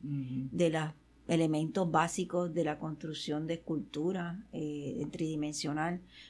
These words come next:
Speaker 2: Yo no trabajo la vasija, por
Speaker 1: Ujú.
Speaker 2: ejemplo. La vasija es fácil en el sentido, y no es fácil, no es que sea fácil hacerla, pero cuando yo le digo, "Vamos a hacer una taza", todo el mundo enseguida se imagina una taza.
Speaker 1: Ujú.
Speaker 2: ¿Qué es lo que tiene que tener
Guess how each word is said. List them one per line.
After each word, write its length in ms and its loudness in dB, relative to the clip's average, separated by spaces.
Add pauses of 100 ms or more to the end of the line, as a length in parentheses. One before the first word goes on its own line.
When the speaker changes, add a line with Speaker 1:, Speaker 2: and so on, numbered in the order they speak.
(140)
Speaker 2:
Yo 260 2
no 140 4
trabajo 420 10
la 140 6
vasija, 680 2
por 140 -4
Speaker 1:
Ujú. 100 4
Speaker 2:
ejemplo. 380 -4 (380)
La 180 6
vasija 400 8
es 100 6
fácil 380 10
en 140 4
el 100 0
sentido, 640 4
y 100 4
no 80 4
es 80 0
fácil, 380 4 (320)
no 120 -2
es 80 -2
que 140 2
sea 200 8
fácil 380 6
hacerla, 440 4 (460)
pero 300 10
cuando 260 6
yo 100 8
le 100 10
digo, 200 12
"Vamos 240 8
a 60 8
hacer 200 6
una 260 8
taza", 360 4
todo 180 4
el 60 6
mundo 200 8
enseguida 460 6
se 120 -2
imagina 340 0
una 220 2
taza. 440 -2 (160)
Speaker 1:
Ujú. 420 0 (160)
Speaker 2:
¿Qué 100 4
es 60 8
lo 100 8
que 120 4
tiene 240 6
que 140 6
tener 460 4